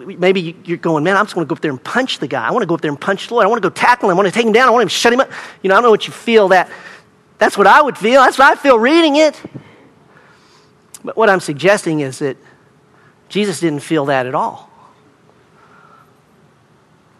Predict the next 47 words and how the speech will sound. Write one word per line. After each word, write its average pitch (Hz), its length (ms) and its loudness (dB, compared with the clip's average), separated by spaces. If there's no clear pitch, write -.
I, 165 80 -2
I, 160 200 -2
I 165 80 2
don't 214 200 2
think 214 220 0
that 170 80 -2
Jesus 175 380 -4
stood 208 240 2
in 190 100 2
this 175 200 -2
place 190 360 0
silent. 190 640 0
You 180 60 -4
know, 170 40 0
like 151 160 0
when 180 80 0
I 196 80 6
was 196 140 0
silent 196 280 4
a 185 40 2
minute 190 120 2
ago, 185 120 2
you 190 140 2
know, 175 60 0
my 165 140 4
mind's 147 360 0
going 143 200 -6
ninety 143 240 -4
to 139 80 -6
nothing 143 280 -6
or - 20 -8
whatever. 139 300 -4
I, 165 120 4
I - 80 4
don't 208 140 0
know 196 80 4
that 175 80 2
Jesus 175 240 -2
stood 190 140 -2
in 175 60 0
this 175 140 -4
place 185 400 -4
going, 156 400 -2
"I 160 140 -8
am 131 140 -12
gonna 120 200 -14
so 156 400 -10